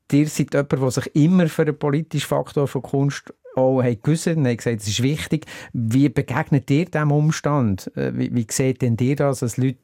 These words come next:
Kunst brauchen, um Aufmerksamkeit zu erzeugen für ihre Anliegen?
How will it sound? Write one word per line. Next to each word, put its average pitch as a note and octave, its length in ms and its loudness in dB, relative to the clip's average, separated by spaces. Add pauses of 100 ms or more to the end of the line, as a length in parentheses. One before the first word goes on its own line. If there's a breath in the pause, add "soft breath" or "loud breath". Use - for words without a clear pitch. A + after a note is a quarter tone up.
(120)
Kunst D#3 540 0
brauchen, D3 480 2 (120)
um D#3+ 120 -2
Aufmerksamkeit C#3+ 960 0
zu - 100 -6
erzeugen C#3+ 480 -4
für - 140 -4
ihre B2 320 -2
Anliegen? A#2 340 -8